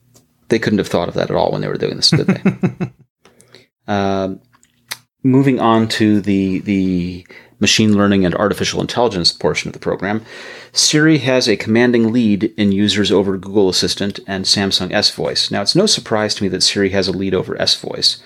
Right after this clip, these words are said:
Speaker 1: but, uh, people haven't taken up Google Assistant as well?
Speaker 2: I mean, I guess, uh, maybe that has something to do with Android fragmentation or their implementation of it. I, I don't know. I mean,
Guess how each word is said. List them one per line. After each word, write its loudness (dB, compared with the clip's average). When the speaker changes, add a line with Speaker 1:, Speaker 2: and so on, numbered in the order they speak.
Speaker 1:
but, 0
uh, 2
people 2
haven't 0
taken 0
up -2
Google 2
Assistant 0
as 0
well? 0
Speaker 2:
I -6
mean, 4
I 2
guess, 2
uh, -4
maybe 2
that 2
has 2
something -2
to 2
do 0
with -4
Android 0
fragmentation 2
or 2
their -2
implementation -2
of 0
it. -2
I, -2
I -6
don't -6
know. -6
I -6
mean, 0